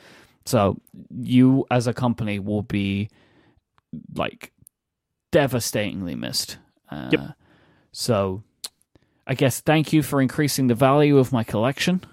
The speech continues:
Speaker 2: <laughs>
Speaker 1: Um,
Speaker 2: <laughs> I didn't think about that
Speaker 1: Because
Speaker 2: until
Speaker 1: now
Speaker 2: people started mentioning that. I was like, "Oh, well, maybe, I guess." I don't know
Speaker 1: Now
Speaker 2: how
Speaker 1: they
Speaker 2: that
Speaker 1: won't
Speaker 2: works.
Speaker 1: be available anymore. Uh,
Speaker 2: <laughs>
Speaker 1: I guess we'll all apologize to Schmidt, because Schmidt's bottom line's about to
Speaker 2: <laughs>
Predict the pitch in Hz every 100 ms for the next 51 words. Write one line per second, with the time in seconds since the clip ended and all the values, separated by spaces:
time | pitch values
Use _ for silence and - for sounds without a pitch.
0 | _ _ _ - - 294 - - 113 110
1 | 107 107 107 202 - - - _ - 139
2 | 135 160 120 120 113 98 - 113 107 -
3 | 117 139 123 120 123 127 117 120 117 110
4 | 104 107 113 98 95 95 98 95 98 95
5 | - 98 107 87 85 98 98 90 98 175
6 | 117 - 82 190 - 90 92 - 123 127
7 | 123 107 87 120 113 120 127 123 120 117
8 | 117 117 127 131 135 - - 110 110 107
9 | 98 117 - 117 107 139 - 123 123 135
10 | 131 - 123 131 127 123 135 139 - -
11 | - 123 160 - 107 - 107 - - 127
12 | - - 127 104 92 120 139 135 147 135
13 | - 151 135 -